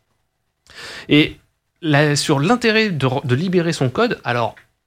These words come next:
honnêtement, c'est très compliqué de libérer son code. Ça, c'est un autre débat.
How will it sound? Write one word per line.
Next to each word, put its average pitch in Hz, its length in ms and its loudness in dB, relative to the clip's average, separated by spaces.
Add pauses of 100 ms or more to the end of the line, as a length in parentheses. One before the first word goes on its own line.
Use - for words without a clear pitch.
honnêtement, 123 400 -4
c'est - 140 -8
très - 180 -4
compliqué - 360 -6
de 110 40 -6
libérer 107 240 -2
son 156 160 -6
code. 214 320 0
Ça, - 180 -8
c'est 120 280 -8
un 113 160 -2
autre 117 260 -2
débat. 117 380 2